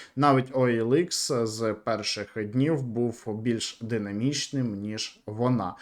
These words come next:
Що буде далі, не знаю. Можливо, в перспективі каста буде стріляти крутіше за інших. Це покаже тільки час. Ну що ж, ось таким вийшов черговий випуск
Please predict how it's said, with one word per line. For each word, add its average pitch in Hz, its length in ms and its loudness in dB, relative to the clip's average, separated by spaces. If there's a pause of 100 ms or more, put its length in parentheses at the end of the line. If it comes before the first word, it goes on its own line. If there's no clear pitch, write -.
(260)
Що - 260 4
буде 180 280 6
далі, 190 380 6
не 170 180 2
знаю. 175 360 2
Можливо, 143 380 4
в 131 100 -4
перспективі 143 680 2
каста 131 360 0
буде 123 260 0
стріляти 120 800 0 (380)
крутіше 131 680 4
за 117 220 0
інших. 170 800 0 (340)
Це 147 260 4
покаже 117 580 0
тільки 104 420 -6
час. - 560 -8 (200)
Ну 175 140 2
що 196 240 6
ж, 147 180 2
ось 180 160 4
таким 202 520 4
вийшов 147 720 4 (180)
черговий 160 560 6
випуск 175 680 4